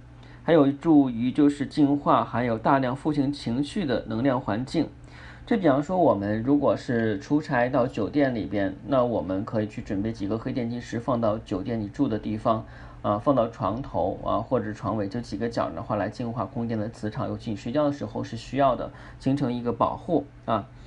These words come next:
那黑电石如果是吸满了负能量的话呢，它便会断裂，这时候你就可以把它丢弃了。其实的话，我觉得就是我们用最后一招，叫做大地母亲回归法，把它埋到大地母亲的怀抱里，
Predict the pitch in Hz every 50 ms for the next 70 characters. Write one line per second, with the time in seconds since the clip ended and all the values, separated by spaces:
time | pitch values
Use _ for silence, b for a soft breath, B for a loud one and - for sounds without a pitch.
0 | B B B B B B B - 220 208 202 247 226 247 226 220 214 - - 139
1 | 156 156 156 175 170 160 139 135 - - 147 143 - - 196 196 151 117 117 143
2 | 143 - 190 175 160 135 127 147 160 151 143 135 135 135 156 139 127 127 - 143
3 | 131 - 135 135 135 135 151 135 139 - 160 147 127 131 135 151 143 - - -
4 | - - - - 117 - - 135 139 143 151 127 113 107 117 117 123 123 139 120
5 | 101 101 110 110 117 131 127 139 143 143 - - 127 92 - - - B B B
6 | B B B B - 151 160 - - 151 151 160 160 160 170 151 139 127 110 90
7 | - - - 110 110 120 117 113 110 117 139 131 - - 120 113 101 - - -
8 | 101 123 123 120 120 117 - 131 139 - - 147 123 113 110 - 131 117 117 120
9 | - 113 113 113 - - - - 120 113 123 123 110 107 104 104 - - - 123
10 | 127 - 113 107 113 135 135 147 143 113 82 76 87 73 - 107 98 92 90 95
11 | 110 127 104 101 - - 135 110 110 113 127 117 110 104 95 - - 120 113 117
12 | - - 92 95 98 165 156 143 120 101 62 - -